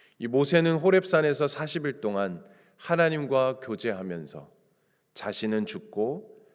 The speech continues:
하나님의 뜻대로 이스라엘을 인도할 그 힘과 능력을 얻었던 것이지요. 오늘 우리도 마찬가지일 것입니다. 우리가 진정 하나님이 주신 이 사명을 감당하고자 한다면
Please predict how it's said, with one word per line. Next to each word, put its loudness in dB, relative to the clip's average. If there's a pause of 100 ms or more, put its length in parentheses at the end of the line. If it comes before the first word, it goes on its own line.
하나님의 0
뜻대로 0
이스라엘을 -2
인도할 -6 (380)
그 -20
힘과 -4
능력을 -6 (260)
얻었던 -8
것이지요. -16 (1040)
오늘 4
우리도 4
마찬가지일 2
것입니다. -6
우리가 -4
진정 0 (380)
하나님이 2
주신 -6
이 -2
사명을 -2
감당하고자 0
한다면 2